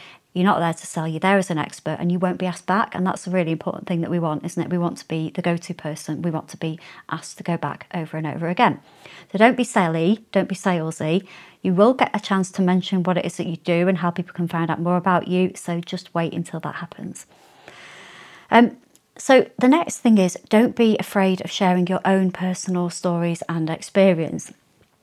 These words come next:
So I was chatting to Sophie, who helps me out. She does, um, some virtual assistant work for me. And she's got another client called Hannah Antrobus. Um,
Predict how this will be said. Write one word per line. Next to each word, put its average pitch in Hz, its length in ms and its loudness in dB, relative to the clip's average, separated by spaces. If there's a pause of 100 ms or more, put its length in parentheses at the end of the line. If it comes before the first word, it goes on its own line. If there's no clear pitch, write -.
(220)
So 202 400 2 (120)
I 214 240 4
was 208 200 -2
chatting - 460 -4
to 165 300 -4
Sophie, 180 520 -2
who 170 220 -4
helps - 360 -6
me 170 60 -4
out. 165 180 -6
She - 100 -12
does, 170 260 -10 (200)
um, 170 180 -4
some 165 280 -6
virtual - 380 -10
assistant - 440 -14
work - 220 -4
for 160 180 -8
me. 156 160 -6 (320)
And 185 80 -8
she's 202 120 -4
got - 120 -6
another 185 240 -2
client 180 260 -2
called 180 180 -8
Hannah 175 260 -2
Antrobus. 175 640 -4 (420)
Um, 160 180 -2